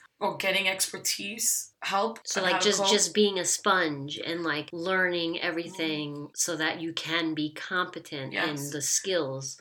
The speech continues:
Speaker 1: Right. And there's nothing wrong with asking people to help you,
Speaker 2: Mm.
Speaker 1: co-, you know, come up with this knowledge
Speaker 2: Right.
Speaker 1: that you probably, 'cause I, I was never informed on how I deal with divorce.
Speaker 2: Yes,
Speaker 1: You know,
Speaker 2: right.
Speaker 1: if it wasn't because I had,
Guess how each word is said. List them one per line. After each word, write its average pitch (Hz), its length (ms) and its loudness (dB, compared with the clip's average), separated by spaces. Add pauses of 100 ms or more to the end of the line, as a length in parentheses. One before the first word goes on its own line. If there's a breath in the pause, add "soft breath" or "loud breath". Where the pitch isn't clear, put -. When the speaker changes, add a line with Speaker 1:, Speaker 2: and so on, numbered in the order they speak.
(220 loud breath)
Speaker 1:
Right. 202 260 -6
And 220 180 0
there's 233 140 2
nothing 285 340 -2
wrong 226 220 0
with 202 160 -6 (100)
asking 214 440 4
people 196 320 -10
to 196 180 -6
help 220 500 -2
you, 180 220 -2
Speaker 2:
Mm. 170 560 -2
Speaker 1:
co-, - 140 -8 (100)
you 214 100 0
know, 180 120 -4
come 202 180 -6
up 190 140 -8
with 208 120 -6
this 214 200 -2
knowledge 202 600 8 (140)
Speaker 2:
Right. 175 160 6
Speaker 1:
that 214 100 2
you 202 80 -2
probably, 208 440 4 (120)
'cause 277 140 2 (100)
I, - 100 0 (180)
I - 100 -2
was - 160 -6
never 185 520 2 (100)
informed 202 400 2
on 175 100 2 (140)
how 190 520 8
I 190 120 8
deal 196 280 -4
with 180 300 -8
divorce. 180 580 4
Speaker 2:
Yes, 185 720 8
Speaker 1:
You 226 100 4
know, 214 200 8
Speaker 2:
right. 220 80 4
Speaker 1:
if 220 60 0
it 240 100 2
wasn't 254 300 2
because 226 280 2
I 214 120 12
had, 202 360 10